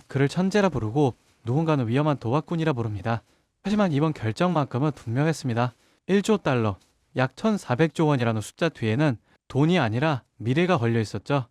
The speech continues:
머스크는 이제 다시 무대 위로 올랐고 전 세계는 묻고 있습니다. 이 선택이 테슬라의 다음 십 년을 바꿀 수 있을지를 가리죠. 주총을 하루 앞둔 새벽, 테슬라의 주가는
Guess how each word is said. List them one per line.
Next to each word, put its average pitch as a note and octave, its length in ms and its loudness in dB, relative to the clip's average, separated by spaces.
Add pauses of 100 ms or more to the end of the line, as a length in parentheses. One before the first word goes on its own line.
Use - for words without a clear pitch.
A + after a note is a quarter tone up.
(280)
머스크는 D3+ 580 0
이제 C#3 120 -2
다시 C#3+ 280 -2
무대 D3 280 2
위로 C#3 200 2
올랐고 A2 560 0 (200)
전 C#3 220 0
세계는 F3 380 0
묻고 A2+ 240 -2
있습니다. A#2+ 480 -2 (380)
이 C3+ 100 2
선택이 D#3+ 640 0 (220)
테슬라의 F#3+ 340 2
다음 C3 260 0
십 - 160 -4
년을 G3 260 2
바꿀 C3 260 -2
수 - 140 -4
있을지를 D3+ 560 0
가리죠. G2 340 -6 (420)
주총을 F3+ 400 0
하루 G3+ 180 2
앞둔 C3+ 260 0
새벽, E3+ 480 0
테슬라의 F#3+ 400 2
주가는 C#3 440 0